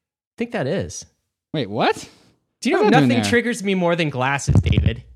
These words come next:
Speaker 2: I,
Speaker 1: Nothing.
Speaker 2: I've, <laughs> that guy wearing his goddamn glasses.
Speaker 1: <laughs> The current supply
Speaker 2: Is
Speaker 1: of
Speaker 2: that
Speaker 1: the
Speaker 2: because of
Speaker 1: elites.
Speaker 2: the, the,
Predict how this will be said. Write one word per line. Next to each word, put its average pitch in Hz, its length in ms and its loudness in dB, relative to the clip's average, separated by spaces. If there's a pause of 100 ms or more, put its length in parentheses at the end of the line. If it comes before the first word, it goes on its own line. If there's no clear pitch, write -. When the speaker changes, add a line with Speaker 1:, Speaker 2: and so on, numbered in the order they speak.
(240)
Speaker 2:
I, 214 240 4
Speaker 1:
Nothing. - 180 0
Speaker 2:
I've, 127 260 -6 (1080)
<laughs> - 60 -20
that 233 240 -2
guy 220 400 0 (320)
wearing 214 280 4
his 175 120 2
goddamn 240 560 4
glasses. 202 840 0
Speaker 1:
<laughs> - 120 -14
The 190 60 -2
current 269 360 -2
supply 226 480 2
Speaker 2:
Is 208 60 6
Speaker 1:
of 175 80 4
Speaker 2:
that 214 140 4
Speaker 1:
the 202 120 8
Speaker 2:
because 202 260 2
of 262 100 0
Speaker 1:
elites. 208 420 0
Speaker 2:
the, 208 80 0
the, 196 80 -6